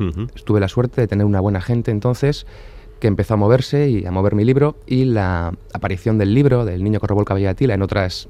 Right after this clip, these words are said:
Speaker 2: en otros países, con buenas traducciones, en buenas editoriales, llamó la atención de editores españoles que empezaron a preguntar si yo tenía algún libro nuevo. En estos cuatro años que han transcurrido desde la publicación del niño hasta ahora,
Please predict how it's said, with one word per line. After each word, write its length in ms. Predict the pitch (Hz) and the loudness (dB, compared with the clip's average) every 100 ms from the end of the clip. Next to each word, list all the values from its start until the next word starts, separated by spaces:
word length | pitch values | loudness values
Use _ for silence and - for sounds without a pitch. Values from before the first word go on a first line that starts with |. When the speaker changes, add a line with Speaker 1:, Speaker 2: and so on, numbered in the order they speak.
| - | -8
Speaker 2:
en 80 | |
otros 220 | 95 95 - | -6 -6 -4
países, 420 | 98 123 113 - | -2 0 -2 -6
con 180 | - 87 | -6 -2
buenas 240 | 101 98 | -2 -2
traducciones, 600 | 101 95 - 117 110 95 | -2 -2 -2 -2 -2 -2
en 80 | 87 | -2
buenas 240 | 98 101 | -2 -2
editoriales, 560 | 95 95 104 110 131 - - - - | -4 0 0 2 0 -6 -18 -20 -12
llamó 280 | 113 107 107 | 0 2 4
la 80 | 107 | 4
atención 420 | 104 95 - 107 | 2 -2 -2 0
de 60 | 104 | 0
editores 600 | 92 101 101 95 - - | 0 0 0 -2 -6 -12
españoles 600 | 95 - 107 113 120 131 - - - - | -12 -8 0 2 2 0 -6 -20 -20 0
que 80 | 147 | 2
empezaron 340 | 123 131 123 | 4 2 2
a 60 | 110 | 2
preguntar 500 | 113 107 101 107 113 | 2 2 2 0 0
si 140 | - | 0
yo 140 | 101 98 | 0 0
tenía 180 | 98 | 0
algún 200 | 95 98 | 0 2
libro 160 | 95 92 | 2 2
nuevo. 280 | 90 76 - - - | 0 -2 -6 -14 -6
En 140 | 104 | -2
estos 400 | 101 - 101 - | -2 -2 -6 -6
cuatro 360 | - 104 101 107 | -4 -2 0 2
años 260 | 110 104 | 2 0
que 140 | - 98 | -2 -2
han 240 | 101 92 | -2 -2
transcurrido 600 | 95 98 - 98 110 98 | -2 -4 -2 0 2 2
desde 400 | 92 90 90 85 | 0 -2 -2 -2
la 60 | 85 | -2
publicación 500 | - 87 87 - 101 | -4 -6 -4 -4 -2
del 160 | 101 98 | 0 0
niño 240 | 107 101 | 2 0
hasta 320 | 98 - 95 | -2 -4 -4
ahora, 280 | 95 113 123 | -2 0 -2